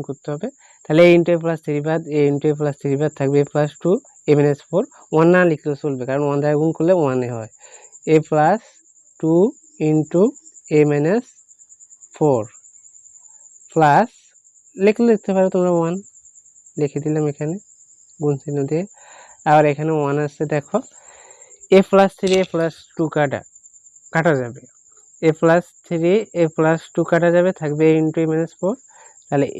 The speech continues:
a into a minus four লিখে নিব আমরা, প্লাস ওয়ান। দেখো a minus four, a plus three কাটা,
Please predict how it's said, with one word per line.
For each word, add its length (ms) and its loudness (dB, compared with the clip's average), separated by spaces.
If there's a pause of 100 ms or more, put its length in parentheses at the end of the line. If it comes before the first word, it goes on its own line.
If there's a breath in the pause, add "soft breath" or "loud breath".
(140)
a 20 4 (260)
into 360 0 (220)
a 20 2 (120)
minus 360 0 (640)
four 240 2
লিখে 220 0
নিব 100 -2 (120)
আমরা, 200 0 (800 soft breath)
প্লাস 300 2 (160)
ওয়ান। 240 -6 (640 soft breath)
দেখো 220 -2 (600)
a 100 8
minus 220 4 (100)
four, 180 -2 (160)
a 20 -2 (100)
plus 300 -6
three 220 -6
কাটা, 240 -4